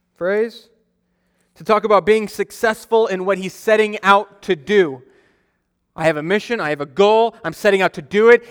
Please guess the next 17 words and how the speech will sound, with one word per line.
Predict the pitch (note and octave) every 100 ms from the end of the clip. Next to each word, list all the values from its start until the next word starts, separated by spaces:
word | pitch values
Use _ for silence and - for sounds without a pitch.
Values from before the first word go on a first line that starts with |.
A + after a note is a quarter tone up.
| -
and | F3
I'm | E3+
praying | G#3 G#3 G3+
for | - F3+
success." | - - - - G#3+ - - - _ _ _ _ _ _ _ _ _ _ _ _ _ _ _ _ _ _ _ _ _ _ _
So | _ -
that | F#3+
could | - D#3
be, | D3+ D3+ D3 _ _ _ _
goodness, | - G#3+ D3+ - _ -
for | F3
us, | G#3
that | - G3+
could | F#3
be | E3+ F3+ _ _ _ _ _ _ _ _ _ _ _ -
a |
business | D#3 F#3 F#3+ G3 G#3+ -